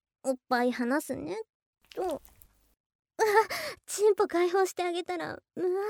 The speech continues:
ーって精子の匂いが漂ってきた。あ、おっぱいの谷間もドロドロだ。ぶちまけ精子で真っ白。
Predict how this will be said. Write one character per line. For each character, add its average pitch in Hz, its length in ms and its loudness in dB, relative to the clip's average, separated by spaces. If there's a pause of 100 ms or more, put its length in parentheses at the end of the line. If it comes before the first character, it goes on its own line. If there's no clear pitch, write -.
(140)
ー - 40 -8
っ - 120 -20
て 415 120 2
精 415 280 0
子 415 120 -4
の 370 120 0
匂 339 240 -4
い 359 80 -4
が 339 140 -6
漂 311 400 -8
っ - 20 -18
て 339 200 -12
き - 140 -20
た。 - 140 -16
あ、 302 1300 -6
お 359 60 6
っ - 20 -2
ぱ 311 160 -2
い 262 80 2
の 226 120 -2
谷 226 260 -4
間 254 140 2
も 214 120 -4
ド 233 160 -12
ロ 233 220 -14
ド 247 100 -14
ロ 240 140 -16
だ。 254 100 -10 (920)
ぶ 254 180 -8
ち - 180 -10
ま 262 140 -10
け 294 160 -6
精 294 260 -4
子 285 140 -8
で 262 100 -4
真 254 220 -4
っ - 20 -4
白。 294 380 -10